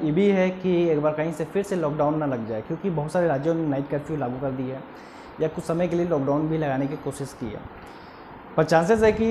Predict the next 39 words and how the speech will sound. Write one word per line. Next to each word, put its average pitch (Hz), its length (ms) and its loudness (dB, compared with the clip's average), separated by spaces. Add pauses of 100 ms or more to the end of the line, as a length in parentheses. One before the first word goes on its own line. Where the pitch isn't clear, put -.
एक 190 160 4
बार 185 120 6
फिर 190 140 0
से 190 100 0
गवर्नमेंट 175 380 4
लॉकडाउन 160 320 6
नहीं 160 160 2
लगाने 170 280 4
जा 170 100 4
रही 165 220 0
है। 170 100 0
इसका 156 200 -2
रीज़न 147 260 2
ये 139 120 2
भी 185 180 2
है 147 160 0 (220)
कि 165 100 2
बहुत 156 240 2
सारे 190 180 2
राज्यों 165 280 6
में 147 320 0
चुनाव 147 420 -2
होने 135 160 2
वाले 123 260 0
हैं, 107 140 -8 (420)
तो 127 60 0
एटलीस्ट 160 260 -2
बंगाल, 151 400 2
असम, 156 240 -4 (140)
इस 143 200 -8
जैसे 156 220 -2
राज्यों 147 300 0
में 156 140 -2
तो 156 180 -2
लॉकडाउन 135 420 0
नहीं 143 160 -2
होने 175 220 0
वाला 127 220 -2
है। 110 140 -4